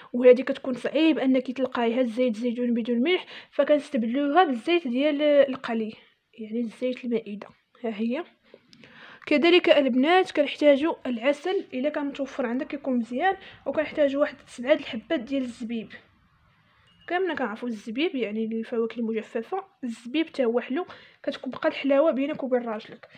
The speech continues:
فنبداو على بركه الله. فاول حاجه تنهزو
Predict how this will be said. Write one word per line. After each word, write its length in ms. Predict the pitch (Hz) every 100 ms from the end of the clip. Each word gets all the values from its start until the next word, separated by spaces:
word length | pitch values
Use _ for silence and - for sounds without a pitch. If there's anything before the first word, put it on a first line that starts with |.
| - _
فنبداو 480 | 294 285 262 330 285
على 240 | 269 262
بركه 480 | 240 247 254 - 233
الله. 280 | 226 370 392 - - - _ _ _ _ -
فاول 460 | - 277 302 302 294
حاجه 340 | 269 254 269 330 - - -
تنهزو 600 | 294 262 226 - 269